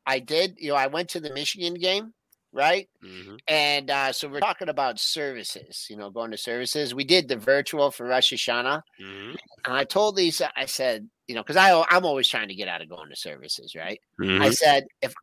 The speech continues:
Speaker 1: I went to a Michigan game with a hundred and ten thousand people, I kinda can't, I kinda gotta go to services when they're probably only gonna be, like, a couple hundred." So that's where I'll be tomorrow. I'll,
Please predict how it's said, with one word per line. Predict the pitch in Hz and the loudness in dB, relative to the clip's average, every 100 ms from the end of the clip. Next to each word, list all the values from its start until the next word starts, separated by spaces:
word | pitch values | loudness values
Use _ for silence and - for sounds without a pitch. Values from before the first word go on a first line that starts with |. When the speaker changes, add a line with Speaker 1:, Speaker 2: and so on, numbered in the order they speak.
| - | 8
Speaker 1:
I | 190 285 | 10 10
went | 285 262 - | 8 6 4
to | 196 | 0
a | 143 | 2
Michigan | 131 135 - 120 101 92 | 0 0 0 -4 -10 -10
game | 85 78 71 85 _ 113 | -14 -12 -16 -18 _ -10
with | 110 | -6
a | 107 | 0
hundred | 156 185 185 | 2 2 -2
and | 139 - | -4 -6
ten | - 127 120 | -6 -6 -6
thousand | - 101 120 127 120 92 107 | 0 2 2 0 -8 -12 -12
people, | 107 110 123 135 135 _ _ _ _ _ _ _ - | -10 -6 -2 -2 -2 _ _ _ _ _ _ _ -4
I | 131 | -4
kinda | - 180 220 226 | -2 0 2 0
can't, | - 165 165 151 147 _ - | -2 0 0 0 -4 _ -4
I | 131 | -4
kinda | - 185 202 | -2 -2 0
gotta | 160 143 131 | 2 0 0
go | 123 | -4
to | 117 | -4
services | 95 - 120 110 104 98 90 | -2 0 0 -2 -4 -6 -10
when | 95 | -12
they're | 95 | -14
probably | - - 110 104 | -12 -8 -6 -6
only | 101 92 | -8 -10
gonna | 92 | -12
be, | 87 92 90 | -10 -8 -6
like, | 85 87 - - | -4 -6 -8 -16
a | - | -14
couple | - 101 85 78 | -4 -4 -4 -10
hundred." | 80 80 65 62 60 | -12 -14 -14 -18 -10
So | - - 80 82 80 _ | -6 -4 -4 -4 -8 _
that's | 127 151 - | 4 6 6
where | 139 | 4
I'll | 131 | 4
be | 113 113 107 | 0 -6 -8
tomorrow. | - 90 78 82 80 87 | -12 -12 -8 -8 -8 -4
I'll, | 131 | 0